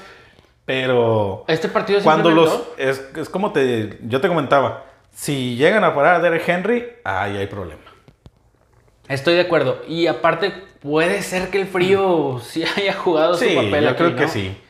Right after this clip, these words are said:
Speaker 1: Y yo creo que por eso también Green Bay quiere aprovechar y poder, ¿por qué no tener, este, la localía en
Speaker 2: Sí.
Speaker 1: toda la postemporada? Digo, hasta donde lleguen. Pero
Speaker 2: Tienen
Speaker 1: tenerla, porque ese clima es un factor.
Speaker 2: Tienen que ir a ganar a Chicago para tener esta, esta ventaja, este handicap a su favor.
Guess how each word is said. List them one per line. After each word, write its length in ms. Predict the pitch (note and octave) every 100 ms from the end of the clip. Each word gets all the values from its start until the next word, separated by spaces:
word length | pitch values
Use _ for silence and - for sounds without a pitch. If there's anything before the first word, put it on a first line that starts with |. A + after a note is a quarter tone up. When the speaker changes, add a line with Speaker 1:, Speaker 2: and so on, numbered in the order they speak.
| _ _ -
Speaker 1:
Y 160 | B2
yo 140 | D3 E3+
creo 160 | G3+
que 100 | G3
por 160 | - D#3
eso 160 | D#3 D3+
también 340 | D3+ D#3 E3
Green 240 | E3+ E3
Bay 380 | D#3 E3 F3+ D#3
quiere 220 | - D#3 E3
aprovechar 520 | E3+ C3+ - C#3+ D#3+
y 80 | E3
poder, 460 | C3+ C3 D3 D3+
¿por 160 | C#3 A#2
qué 100 | C#3
no 160 | C#3+
tener, 240 | C#3+ D3 C#3+ - - _ _ _ -
este, 480 | B2 - - A#2+ A#2
la 120 | B2
localía 920 | A#2+ B2+ A2+ C3 D#3 D3 B2 F#2 - - _ _ _
en 120 | A#2+ A#2+
Speaker 2:
Sí. 40 |
Speaker 1:
toda 140 | C3 D3+
la 120 | D#3+
postemporada? 540 | C3+ C3+ A#2+ E3+ A3+
Digo, 180 | G3+ D3
hasta 340 | E2 E2 - G#2
donde 220 | G2 A2
lleguen. 380 | F#3+ G#3+ G#3+ - _ _ _ _ -
Pero 140 | F3
Speaker 2:
Tienen 160 | E3 C3+
Speaker 1:
tenerla, 500 | E3+ A3+ C4+ - - - _ - -
porque 360 | C3 G#2 G#2+ G#2
ese 180 | -
clima 320 | - D#3 F3+ D3+
es 140 | -
un 80 | B2+
factor. 240 | A#2+ - - - _
Speaker 2:
Tienen 460 | - F3 E3+ G3+ F#3+
que 180 | D#3 C3+
ir 240 | B2+ B2+
a 80 | D3
ganar 260 | C#3 A#2
a 120 | B2 B2+
Chicago 440 | B2+ B2 B2+ D3
para 240 | B2+ A2+
tener 300 | A2 G#2+ A2
esta, 340 | A2+ G#2+ B2 A#2
esta 380 | A#2+ A#2 - A#2+
ventaja, 560 | A#2 A2 A#2 G#2+ G#2+
este 220 | G#2+ - -
handicap 400 | C3+ B2+ B2+ B2
a 40 |
su 120 | A#2
favor. 380 | A2+ B2 D3+ D3+